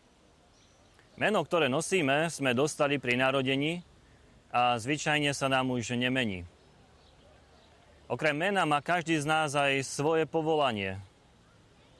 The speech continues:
Mena máme rozličné, ale povolanie máme všetci rovnaké.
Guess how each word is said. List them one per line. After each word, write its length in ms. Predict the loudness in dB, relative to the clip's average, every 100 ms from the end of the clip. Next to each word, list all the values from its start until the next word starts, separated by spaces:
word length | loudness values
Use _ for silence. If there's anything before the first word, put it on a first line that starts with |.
| -20 _ -20 -8
Mena 240 | -4 0 2
máme 320 | 2 2 2
rozličné, 480 | 2 0 -2 -2 0
ale 320 | 2 2 0
povolanie 720 | -2 0 0 0 2 2 2
máme 400 | 2 2 0 -2
všetci 320 | -2 -4 0 0
rovnaké. 560 | 0 0 -2 -2 -10